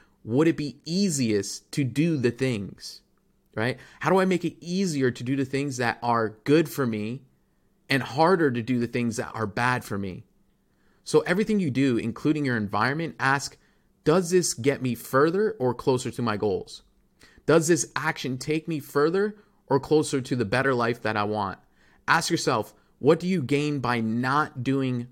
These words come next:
what you're supposed to do?" And a, a, a good mental framework that I go by is, I, I, I hated L A Fitness, but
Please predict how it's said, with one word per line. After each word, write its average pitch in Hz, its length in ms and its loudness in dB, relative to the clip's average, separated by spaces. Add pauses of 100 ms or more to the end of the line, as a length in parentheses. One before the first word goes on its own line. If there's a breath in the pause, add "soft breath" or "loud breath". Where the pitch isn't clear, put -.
what 110 220 -2
you're 117 100 -2
supposed 110 340 -2
to 98 60 -8
do?" 107 360 -4 (1400 loud breath)
And 135 360 2
a, 143 140 0 (200)
a, 139 140 -2 (100)
a 139 60 -2
good 170 200 4
mental 160 240 -2
framework 131 420 -4
that 113 140 0
I 104 80 0
go 107 200 0
by 165 320 -2 (380 soft breath)
is, 123 720 2 (560)
I, 117 200 -6
I, 123 160 0 (120)
I - 20 0
hated 120 400 -2
L 113 160 -2
A 107 100 -2
Fitness, 127 380 -4
but 107 320 -4